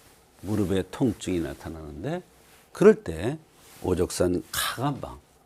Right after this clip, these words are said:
오적산 그대로 본방대로 안 씁니다. 오적산에 가감했어요. 오슬이라든지 투충이라든지 모과 속단 같은 것을 넣어서 씁니다. 또는 불황금 전기산을 쓰는 경우도 있습니다.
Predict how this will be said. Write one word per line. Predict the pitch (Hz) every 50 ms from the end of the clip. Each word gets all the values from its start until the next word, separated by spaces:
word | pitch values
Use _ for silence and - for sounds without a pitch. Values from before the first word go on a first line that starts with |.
| _ _ _ -
오적산 | 107 110 120 120 120 - - 131 120 120 113
그대로 | - - 85 104 110
본방대로 | 95 95 101 101 98 101 95 85 80 92 - -
안 | 98 98 107 110
씁니다. | 107 - - 80 76 67 64 - 95 120 156 175 175 - _ _ - - - - -
오적산에 | 92 101 101 101 87 - - 95 87 80 85 92 110 113
가감했어요. | - - - 95 107 107 127 135 131 107 82 - - - 67 71 - - - - - _
오슬이라든지 | - 92 82 - - 82 76 - 78 82 78 73 76 80 78 76 76 80 80 - -
투충이라든지 | - - 101 - - - 107 107 101 98 98 95 104 107 107 110 127 139 135 - - - - -
모과 | - 90 92 92 87 85 85 90 90 87
속단 | 87 - - - - - 127 123
같은 | 117 - - - - 120 107
것을 | 110 113 - - 160 160 156 - - - - - -
넣어서 | 113 143 160 165 156 - 113 98 85 82 85 87
씁니다. | - - - 120 95 71 - 71 73 82 90 - _ _
또는 | - 202 226 208 139 107 143 180 - - - - - -
불황금 | - 107 101 98 95 90 85 87 90 82 85 87
전기산을 | 82 - 87 80 87 87 78 80 80 78 - - - - - 104 151 175 180 - _ _ _ - - - _ _ _ _
쓰는 | - - - 104 95 82 78 73 69 - - _
경우도 | - - 71 69 71 73 - 131
있습니다. | 151 135 - - - - _